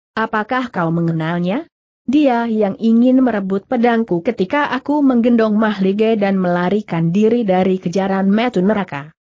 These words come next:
Dia yang memfitnah tempo hari." "Oh, oh," gumam Sendang Suci pelan dan manggut-manggut, ia baru ingat tentang fitnah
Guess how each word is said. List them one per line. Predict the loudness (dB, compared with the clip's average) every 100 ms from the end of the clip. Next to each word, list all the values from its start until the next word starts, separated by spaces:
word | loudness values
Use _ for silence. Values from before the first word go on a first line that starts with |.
| _
Dia | 0 2 2 0
yang | 0 0 0
memfitnah | 0 -2 -2 -4 0 -2 -2 -4
tempo | -2 -2 -2
hari." | -2 -2 -2 -6 -10 _ _ _ -2
"Oh, | -2 0
oh," | -2
gumam | 0 2 2 -2
Sendang | -2 -2 0 0 -2
Suci | -4 -6 -2 -2
pelan | 0 -2 0
dan | 0 0 0
manggut-manggut, | 0 0 -2 -2 0 2 2 0 -4 _ _
ia | 2 2 0
baru | 0 -2 0
ingat | 0 0 -2 -4
tentang | -4 -2 -4 -4
fitnah | -4 -2 -2 -4